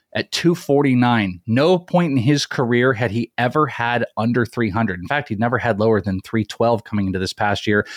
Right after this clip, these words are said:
which led to a career low batting average at two forty-two. When you go and take a look at the expected stats, he has an almost twenty-five batting average point jump in X B A from two forty-two to two sixty-six, and his slug was four fifty-two, which was the lowest of his career,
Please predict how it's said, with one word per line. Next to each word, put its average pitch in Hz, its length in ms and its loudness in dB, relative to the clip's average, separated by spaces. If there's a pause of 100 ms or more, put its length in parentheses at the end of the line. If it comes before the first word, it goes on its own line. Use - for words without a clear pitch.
(120)
which 127 260 0
led 131 280 0
to 123 200 4
a 117 120 4
career 113 400 2
low 117 180 2
batting 107 400 0
average 110 380 0
at - 220 -4
two 131 180 -2
forty-two. 120 760 2 (280)
When 123 120 4
you 131 60 2
go 160 100 2
and 151 140 0
take 151 160 0
a - 20 4
look 143 160 2
at 143 80 0
the 120 80 2
expected 151 520 -2
stats, 160 420 -2 (260)
he 143 120 0
has 127 140 2
an 135 80 0
almost 143 360 0
twenty-five 131 920 0 (260)
batting 127 240 0
average 123 280 -4
point 127 280 0
jump 123 400 0
in 110 200 -4
X - 220 -4
B 117 220 2
A 123 160 4
from 110 180 -6
two 143 140 0
forty-two 131 380 0
to 113 60 2
two 123 160 -2
sixty-six, - 600 -2
and 123 180 -2
his 123 220 0
slug 143 560 0 (400)
was 104 120 -4
four 180 300 2
fifty-two, 147 580 0
which 113 200 0
was 107 80 -4
the 107 80 -2
lowest 135 340 2
of 107 80 -2
his 104 120 0
career, 104 380 0